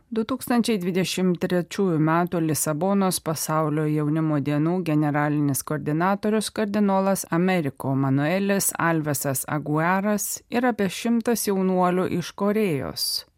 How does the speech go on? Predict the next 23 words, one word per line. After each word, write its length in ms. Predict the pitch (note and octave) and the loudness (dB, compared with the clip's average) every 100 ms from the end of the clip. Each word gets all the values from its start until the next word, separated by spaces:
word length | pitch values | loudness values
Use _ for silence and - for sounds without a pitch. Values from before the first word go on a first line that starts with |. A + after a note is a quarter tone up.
| - | -2
lydimi 720 | B3+ F#3+ G3 F#3 G3 G#3+ - | 0 2 2 4 4 2 0
Seulo 560 | - E3+ E3 E3+ C#3+ A#2 | 0 0 2 2 0 -2
arkivyskupo 800 | A#2+ C#3+ D3+ G3+ - G#3 - G3+ | -4 -4 -2 -4 -4 -4 0 -2
Piterio 540 | - A3 G#3 A3 G#3+ | -2 -4 0 2 2
Šunk 500 | G3+ - F#3+ F#3 - | 0 -4 -2 -2 -4
Suteko 840 | - - F#3 - G#3 E3+ - A#2+ A#2 _ - D#3 | -6 -4 -4 -2 -2 -2 -2 -8 -8 _ -8 -6
ir 140 | C#3+ | -4
Seulo 720 | - E3 F3+ F#3+ F#3+ G3 F3+ - | -4 0 0 2 2 2 0 -2
du 80 | A#3+ | -2
tūkstančiai 640 | A#3+ A#3 - F3+ D3+ E3+ | -2 -8 -4 -4 -2 -2
dvidešimt 480 | C#3+ D3+ D3 - D3+ | -2 0 0 -2 -2
septintųjų 640 | - D3 - D3+ D3 D3 D3 | -2 -4 -2 -2 0 -2 0
metų 460 | E3 F#3 - F#3+ - - | 2 0 -2 -6 -6 -8
Pasaulio 540 | D#3+ - D#3+ D#3+ D#3+ | -4 0 2 2 2
jaunimo 400 | D#3 D3 D#3 D3+ C#3 | 2 2 4 4 4
dienų 380 | C3+ C3 D3 G3 - - | 2 2 2 0 -4 -4
generalinio 800 | D#3+ D3+ C#3+ D3 D3+ D3 C#3+ C3+ - | 0 2 2 2 2 2 2 0 -2
koordinatoriaus 920 | C#3 C#3+ C#3+ D#3+ F#3+ G#3 G#3 G3+ - - | -4 -2 0 0 0 0 0 0 -4 -4
vyskupo 520 | G3 A3 - G#3 G#3 | -2 -2 -2 -2 -2
Paulo 500 | F#3+ F#3+ G3 G3+ G3+ F#3+ | 0 2 2 2 2 0
King 400 | - F#3 F#3 - - | -2 0 0 -4 -12
Sang 460 | - - E3 E3 D#3 - - | -8 -2 0 0 -2 -10 -4
Lee. 260 | F3+ E3+ | 0 0